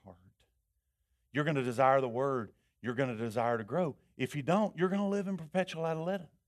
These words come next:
adolescence. The third thing I see in the text in verse number fourteen, you will live in perpetual adolescence by a lack of intentional discipleship.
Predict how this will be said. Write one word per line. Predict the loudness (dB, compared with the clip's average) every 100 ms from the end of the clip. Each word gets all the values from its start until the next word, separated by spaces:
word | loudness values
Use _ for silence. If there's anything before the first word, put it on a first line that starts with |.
| -4
adolescence. | -4 -4 -8 -14 _ _ _ _ _ _ _ _ _ _ _ _ _ _ _
The | 0
third | 6 6 6
thing | 4
I | 2
see | 0 -2
in | -2
the | -2
text | 2 2 2 -6
in |
verse | -6 -6
number | -6 -8
fourteen, | -8 -8 -8 -6 -6 -6 -12 _ _ _ -20 -20 _ _ _ _ _ _ -4
you | 0
will | 2
live | 4 2
in | -2
perpetual | -4 2 2 2 2
adolescence | 4 4 6 6 6 -6 -10 -12 -14 _ _ _ _ _ _ _ _ _ _ _ _ _ _ _ _ _ _ _ _ _ _ _
by | 6 8 8
a | 8
lack | 8 6 4 -2
of | -2
intentional | -2 -4 -2 -2 -2 -4 -4
discipleship. | -6 2 2 2 -4 -14 -14